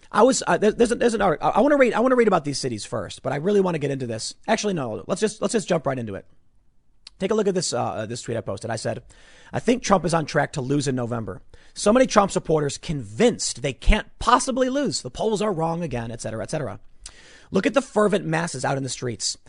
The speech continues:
People are going nuts. And with mail-in voting, I bet turnout skyrockets."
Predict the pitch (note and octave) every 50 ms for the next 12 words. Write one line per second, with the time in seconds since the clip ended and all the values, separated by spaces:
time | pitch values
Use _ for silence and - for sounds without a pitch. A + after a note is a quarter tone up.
0 | - - - - F#3 G3+ - G3 G#3 G#3 G#3 G3+ C#3 E3+ E3 D#3 C#3 C3 C3 C3+
1 | B2 G#2+ - - - C#3 C3+ A#2 A#2+ C3+ D3 F3+ G#3+ A3 A3 A3 G3 C3+ C#3+ C3+
2 | C3+ C3+ B2+ A2+ C#3+ B2+ D#3 C#3 - - - - D3 C3+ B2+ B2 A#2+ - - -
3 | - - - C3+ B2+ B2 A#2+ A#2 A2 G#2 G2+ - G#2 - - - - -